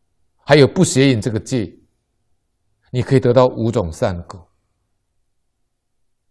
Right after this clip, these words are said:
第一，你可以保住你的财富，不至于失掉。每一个人都不希望破财。如果你不犯邪淫，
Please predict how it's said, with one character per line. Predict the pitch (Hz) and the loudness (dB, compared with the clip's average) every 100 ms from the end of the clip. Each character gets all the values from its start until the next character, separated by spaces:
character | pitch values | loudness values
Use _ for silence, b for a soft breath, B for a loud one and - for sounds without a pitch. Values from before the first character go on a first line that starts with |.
| _ | _
第 | - 233 240 | 4 8 8
一， | 226 - - _ b b | 6 -4 -20 _ b b
你 | 104 113 | -4 -2
可 | 147 | 2
以 | 131 | 2
保 | - 98 85 | 0 -2 -2
住 | 90 131 | -2 -4
你 | 101 | -4
的 | 87 | -6
财 | 85 87 90 | -10 -12 -12
富， | 101 92 _ _ _ _ _ _ _ _ _ _ _ _ - | -14 -18 _ _ _ _ _ _ _ _ _ _ _ _ 0
不 | 170 | 0
至 | - 247 | 4 4
于 | 143 | 4
失 | 110 - 180 | 0 0 4
掉。 | 190 156 - - _ _ _ _ _ | 4 4 0 -20 _ _ _ _ _
每 | - 107 123 | -8 -2 0
一 | 147 | 0
个 | |
人 | 123 | -2
都 | 120 | -4
不 | 123 | -4
希 | 120 123 | -8 -4
望 | 123 113 113 - _ _ _ _ _ _ _ _ | -4 -4 -8 -14 _ _ _ _ _ _ _ _
破 | - 156 | -4 -4
财。 | 120 - 82 _ _ _ _ _ _ _ _ _ _ _ _ _ _ _ _ _ _ _ _ _ _ _ _ _ _ _ _ _ _ _ _ _ _ _ _ _ _ | -4 -10 -20 _ _ _ _ _ _ _ _ _ _ _ _ _ _ _ _ _ _ _ _ _ _ _ _ _ _ _ _ _ _ _ _ _ _ _ _ _ _
如 | 143 240 | 4 6
果 | 226 | 8
你 | 196 135 | 6 6
不 | 202 | 2
犯 | 180 202 | 6 6
邪 | 151 143 151 | 6 4 4
淫， | 123 98 | 2 -2